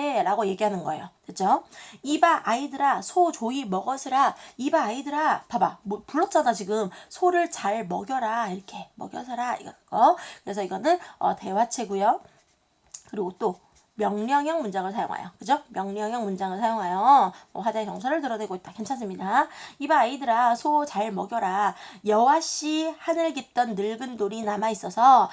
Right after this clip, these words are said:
자, 이 여와씨는 뭐냐면요. 중국의 고사 속 인물입니다. 이 중국의 고사 속의 전설상에 등장하는 신인데, 근데 이 중국 신이 뭘 했냐면 하늘이 찢어졌을 때 기원했대요.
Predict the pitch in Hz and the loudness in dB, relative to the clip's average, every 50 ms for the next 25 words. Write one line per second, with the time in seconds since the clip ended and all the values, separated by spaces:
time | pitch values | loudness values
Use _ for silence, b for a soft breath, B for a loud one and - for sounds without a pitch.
0 | B B B - 247 - 233 240 220 185 196 190 202 226 330 - - - 359 339 | B B B 4 4 4 4 0 -4 -2 0 2 4 4 4 2 2 -2 -4 -4
1 | 311 233 190 160 - 113 - 202 240 285 254 185 - - B B B B B B | -4 -4 -6 -6 -6 -6 -6 -6 -4 -4 -4 -4 -4 -8 B B B B B B
2 | B - - 240 262 285 294 - 349 277 214 214 202 - - 214 277 302 302 - | B -6 -4 -4 -4 -4 -2 -2 -2 0 0 -2 -2 -2 -2 0 0 0 0 0
3 | 285 208 196 190 190 185 190 180 185 202 208 - - - 202 - 202 185 - - | -4 -4 -6 -4 -4 -6 -6 -8 -8 -8 -8 -8 -6 -6 -6 -8 -10 -12 -10 -6
4 | 202 208 220 220 240 220 226 214 202 - 190 196 190 - - - - 190 190 185 | -6 -6 -6 -6 -8 -8 -8 -8 -6 -6 -8 -6 -6 -6 -6 -6 -6 -8 -8 -6
5 | - 226 214 233 247 269 254 247 247 226 208 202 196 190 190 180 190 185 185 196 | -6 -4 -4 -2 -2 -2 -2 -2 -2 -4 -4 -4 -6 -8 -8 -8 -6 -6 -6 -6
6 | 202 - - 330 320 233 190 202 254 277 240 185 165 B B B B B B B | -6 -6 -6 -6 -6 -6 -6 -2 0 0 0 0 0 B B B B B B B
7 | B 302 294 277 233 240 277 285 - - 233 240 254 262 330 330 - - - 359 | B -4 -2 -2 -2 0 -2 -2 -2 -2 -4 -4 -4 -4 -4 -4 -4 -4 -4 -4
8 | 359 311 277 196 196 208 254 277 240 208 196 196 196 - 277 330 349 339 302 302 | -2 -2 -2 0 0 0 0 0 -2 -2 -4 -4 -4 -4 -2 0 0 0 0 -2
9 | - - 269 - 320 311 285 - 214 202 180 - 247 254 226 - 180 - _ _ | -4 -2 2 2 2 2 2 -2 -4 -6 -6 -4 0 0 0 0 -2 -10 _ _
10 | _ _ _ _ - _ _ _ - _ - - 220 214 233 262 285 240 180 - | _ _ _ _ -20 _ _ _ -20 _ -10 -6 -2 0 0 0 -2 -4 -8 -10
11 | - - - - 160 165 | -10 -12 -10 -10 -10 -14